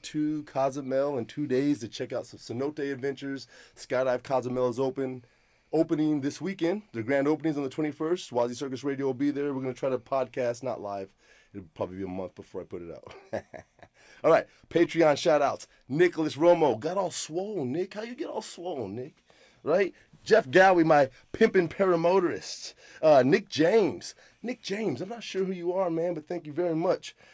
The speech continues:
Heather Cheney, who's in the house today. My eyes in the sky, Jonathan O'Rear, directing them F sixteens and Apaches, baby. I see you, son. Yo,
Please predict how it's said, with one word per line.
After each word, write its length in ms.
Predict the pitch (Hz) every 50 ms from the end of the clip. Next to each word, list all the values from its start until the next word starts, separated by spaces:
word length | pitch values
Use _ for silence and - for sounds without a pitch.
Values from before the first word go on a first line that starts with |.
| _ _
Heather 400 | - 156 170 175 185 196 202 196 - _ _ _ _
Cheney, 640 | - - - - - 233 233 233 202 135 101 87 90
who's 240 | 95 127 127 113
in 100 | 123 123
the 80 | 117 104
house 280 | 101 120 110 104 - -
today. 400 | - 120 104 117 117 127 143 147 - - _
My 160 | - 131 135 -
eyes 300 | 147 160 165 165 160 151
in 60 | 156
the 80 | 156 147
sky, 380 | - - - 170 170 165 170 151
Jonathan 460 | 117 156 151 147 143 120 131 147 147
O'Rear, 480 | 143 147 143 143 160 165 165 165 165 160 - - _ _
directing 360 | 117 120 143 143 147 139 135
them 120 | 139 135 135
F 120 | 139 135 -
sixteens 580 | - - 131 - - - - 165 156 151 127 131
and 100 | 127 120
Apaches, 480 | 113 139 160 151 147 143 143 123 117
baby. 360 | 110 123 135 143 147 143 135
I 100 | 123 135 127
see 420 | - - - - 165 196 226 240
you, 140 | 220 175 151
son. 440 | 147 - - 151 151 156 156 151 151 - - - - _
Yo, 300 | - 220 180 156 117 -